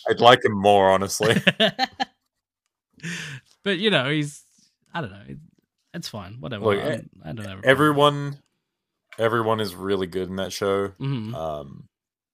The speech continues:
Speaker 1: Ethan Hawke is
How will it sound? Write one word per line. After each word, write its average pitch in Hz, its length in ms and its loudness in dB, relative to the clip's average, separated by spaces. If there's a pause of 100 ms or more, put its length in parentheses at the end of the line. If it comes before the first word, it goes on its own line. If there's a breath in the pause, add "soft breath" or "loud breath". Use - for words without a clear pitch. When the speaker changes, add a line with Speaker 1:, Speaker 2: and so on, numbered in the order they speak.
(1120)
Speaker 1:
Ethan 95 220 -10
Hawke 85 400 -6
is 85 400 -10